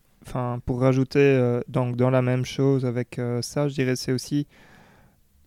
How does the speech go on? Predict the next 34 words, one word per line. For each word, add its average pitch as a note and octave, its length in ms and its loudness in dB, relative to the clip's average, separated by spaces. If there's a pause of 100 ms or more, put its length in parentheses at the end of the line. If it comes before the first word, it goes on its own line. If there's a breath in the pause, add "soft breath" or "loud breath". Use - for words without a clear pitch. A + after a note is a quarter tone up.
(100)
l'univers C3+ 720 2
qui C3 220 -4
est, B2+ 180 2
euh, A#2+ 200 2
extrêmement C#3+ 560 -4
cohérent C3 600 -2 (460)
avec, B2 340 -4
euh, B2 140 0
le A#2+ 120 0
principe - 640 -4
du, B2+ 500 -2
si - 160 -12
je B2 60 -6
suis - 140 -4
à B2+ 80 0
un B2 60 2
point B2+ 320 -2
A C#3 300 2 (480)
et C3 80 0
que B2 80 -4
je A#2+ 100 0
vois A#2+ 260 0
B, C#3 400 0 (1080)
alors C3 640 4 (240)
quand C3 140 0
je B2 80 0
suis C#3+ 280 2
à B2+ 80 4
B, B2+ 320 2
je C#3 120 -8
dois B2 140 2
pouvoir B2+ 320 0
voir A#2+ 340 0
A, D3+ 260 -2